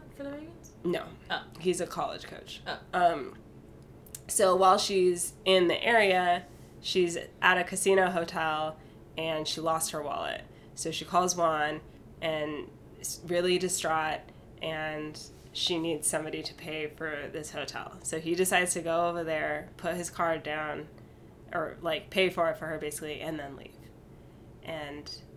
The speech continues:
Speaker 2: that is where we're left. So people are obviously feeling some type of way about this. Robin and her friends, it seemed,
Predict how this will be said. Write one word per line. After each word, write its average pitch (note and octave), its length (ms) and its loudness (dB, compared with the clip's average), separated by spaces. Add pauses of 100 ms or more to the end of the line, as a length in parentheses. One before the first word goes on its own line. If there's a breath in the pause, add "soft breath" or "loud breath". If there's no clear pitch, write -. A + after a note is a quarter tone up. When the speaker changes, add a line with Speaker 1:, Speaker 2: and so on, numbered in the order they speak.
(160)
Speaker 2:
that D#3+ 380 -4 (340)
is D3 640 -10 (220)
where D3 180 -8
we're D3+ 80 -8
left. - 360 -2 (200 loud breath)
So F#3 220 2
people C4+ 300 4
are G3+ 600 6
obviously D#3 480 0
feeling G#3 320 4
some A#3+ 180 0
type G3+ 200 -2
of F#3 120 -6
way D3 180 0
about C#3+ 320 -4
this. C#3+ 480 -4 (360)
Robin F#3 720 4
and F3 300 0
her E3+ 140 -2
friends, E3 600 0
it - 220 -4
seemed, D#3+ 680 -4